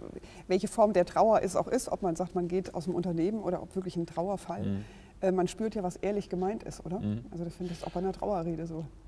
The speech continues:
Speaker 2: Ja gut, ich habe zum Glück jetzt damit nicht so Erfahrung, wo ich mal Messdiener war und leider an vielen Beerdigungen dann da, äh, mit, äh, tätig, äh, war. Aber nein, ich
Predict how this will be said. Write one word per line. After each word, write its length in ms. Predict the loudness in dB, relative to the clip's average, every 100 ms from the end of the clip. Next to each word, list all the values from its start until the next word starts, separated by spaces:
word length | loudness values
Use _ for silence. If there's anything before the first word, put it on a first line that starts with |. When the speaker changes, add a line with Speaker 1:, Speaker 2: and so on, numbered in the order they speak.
| -20 -20 -4 6
Speaker 2:
Ja 140 | 8
gut, 200 | 8 6
ich 160 | 2 -4
habe 80 | -4
zum 140 | -2
Glück 180 | 0 4
jetzt 220 | 4 4
damit 240 | 6 6 4
nicht 100 | 2
so 80 | 2
Erfahrung, 300 | 4 4 4
wo 80 |
ich 80 | 4
mal 240 | 4 4 2 0
Messdiener 480 | 0 2 2 2 4
war 180 | 2 2
und 180 | 2
leider 280 | 8 10 10
an 80 | 6
vielen 240 | 0 0
Beerdigungen 440 | 4 4 4 4 6
dann 180 | 6 8
da, 320 | 8 8 4
äh, 380 | 4 4 4 2
mit, 360 | 2 0 -2
äh, 160 | 0 0 0 -2
tätig, 460 | 4 6 4 -2 2
äh, 220 | 2 4
war. 240 | 4 4 6
Aber 260 | 8 8 4 -14 -14 -16 2
nein, 200 | 6 6
ich 120 | 6